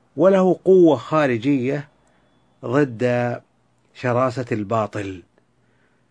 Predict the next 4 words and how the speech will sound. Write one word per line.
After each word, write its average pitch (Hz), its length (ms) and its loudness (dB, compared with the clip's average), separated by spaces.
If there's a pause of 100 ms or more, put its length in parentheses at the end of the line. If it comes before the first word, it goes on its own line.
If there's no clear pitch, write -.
(3500)
والكافر 185 580 2
له 156 520 0
قوة 170 360 6
واحدة، 123 560 -2